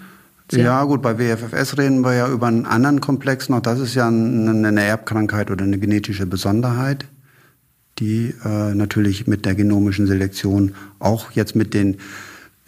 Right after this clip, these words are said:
Speaker 2: Daten, die wir aus dem Labor bekommen, besser zu bearbeiten sind.
Speaker 1: Mhm.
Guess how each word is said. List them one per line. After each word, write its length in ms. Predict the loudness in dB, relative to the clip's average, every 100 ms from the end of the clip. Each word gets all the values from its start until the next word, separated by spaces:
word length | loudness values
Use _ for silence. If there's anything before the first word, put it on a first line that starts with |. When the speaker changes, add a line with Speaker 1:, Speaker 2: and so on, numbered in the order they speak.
| -4
Speaker 2:
Daten, 380 | 0 0 0 -2
die 120 | 0
wir 120 | 0
aus 160 | -2 -2
dem 140 | 0 0
Labor 340 | 0 0 0
bekommen, 400 | -2 -6 -2 -2
besser 240 | -2 -4
zu 140 | -6 -6
bearbeiten 540 | -4 -4 -4 -6 -10
sind. 300 | -10 -12 -8
Speaker 1:
Mhm. 320 | -6 -4 -6